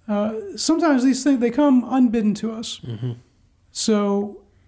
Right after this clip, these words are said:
Speaker 1: maybe it's Satan, maybe it's just our body making a suggestion to us. Um,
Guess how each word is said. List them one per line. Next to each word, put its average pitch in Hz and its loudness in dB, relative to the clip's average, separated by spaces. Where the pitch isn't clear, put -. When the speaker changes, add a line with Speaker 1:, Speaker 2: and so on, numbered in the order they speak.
Speaker 1:
maybe 214 2
it's 226 -2
Satan, 277 0
maybe 214 2
it's 214 -4
just 214 0
our 202 -4
body 240 2
making 208 0
a 233 2
suggestion 233 2
to 285 0
us. 320 -4
Um, 214 -2